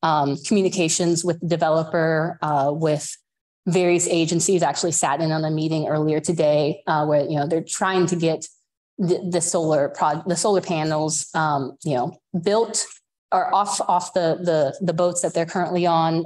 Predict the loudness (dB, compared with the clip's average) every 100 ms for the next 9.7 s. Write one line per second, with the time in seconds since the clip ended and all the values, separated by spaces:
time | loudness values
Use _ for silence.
0 | -2 -2 -2 -4 -8 _ -6 -2 -2 -2
1 | 0 0 0 -2 0 0 0 0 0 0
2 | -2 0 2 2 -2 -10 _ _ _ -4
3 | -2 -2 -2 0 0 -2 -2 -2 0 -2
4 | 0 0 2 2 0 -2 -2 -2 -2 -6
5 | -12 _ _ _ _ _ _ _ _ -8
6 | -4 0 -2 -4 -12 -20 _ -4 -4 -6
7 | -18 _ _ _ -2 0 0 2 2 2
8 | 2 -2 -2 -2 -2 -2 -2 -2 -2 -2
9 | -2 -4 -6 -8 -6 -6 -6